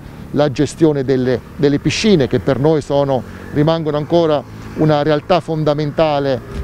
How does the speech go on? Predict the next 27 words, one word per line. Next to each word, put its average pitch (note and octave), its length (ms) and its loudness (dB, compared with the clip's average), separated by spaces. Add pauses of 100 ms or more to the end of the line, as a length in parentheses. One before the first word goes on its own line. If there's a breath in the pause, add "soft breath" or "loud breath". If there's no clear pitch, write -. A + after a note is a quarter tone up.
(140)
per C#3+ 260 2
i C3+ 140 4
nostri C#3 300 0
stabilimenti D3 560 2
e - 20 -2
per B2+ 140 -2
dare B2 180 0
un C3 100 -2
servizio C3 460 0
in E3+ 100 0
più, G#3+ 220 4 (460 loud breath)
la E3 200 2
gestione D#3 460 0
ovviamente C#3+ 500 2
dei C3+ 120 4
ristoranti C#3 840 2 (240 loud breath)
e C3+ 160 2
dei C#3 140 4
vari D3 200 2
self D#3+ 440 0
che C3+ 100 -2
ci - 80 -10
sono C#3 160 0
negli C3 80 0
stabilimenti C#3 640 0
balneari C#3 640 0 (340 loud breath)
saranno C3+ 720 0